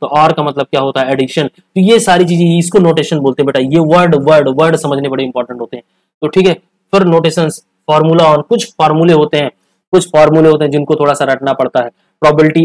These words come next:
A plus probability A is equals to something, probability A divide by probability B some is equals to something। तो इस तरह से, और कुछ tricks होंगी, बेहतरीन tricks जो smart tricks के नाम से मैं जानता हूँ, जिनको, जिनको आप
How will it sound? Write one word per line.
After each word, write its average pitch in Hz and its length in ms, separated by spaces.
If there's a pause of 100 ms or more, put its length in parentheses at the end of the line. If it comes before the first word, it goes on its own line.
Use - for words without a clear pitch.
A 156 120
plus 151 340
probability 143 440
A 151 60
is 143 180
equals 139 220
to - 180
something, 135 280
probability 151 480
A 147 80
divide 139 280
by 143 120
probability 139 420
B 147 160
some 135 240
is 135 180
equals 127 200
to 135 120
something। 135 260 (380)
तो 226 80
इस 233 140
तरह 175 140
से, 143 160 (220)
और 165 120
कुछ 165 280
tricks 220 260
होंगी, 170 360
बेहतरीन 165 640
tricks 175 280
जो 151 260
smart 143 340
tricks - 300
के 151 80
नाम 139 160
से 143 120
मैं 135 100
जानता 131 260
हूँ, 131 100
जिनको, 131 240
जिनको 135 240
आप 135 120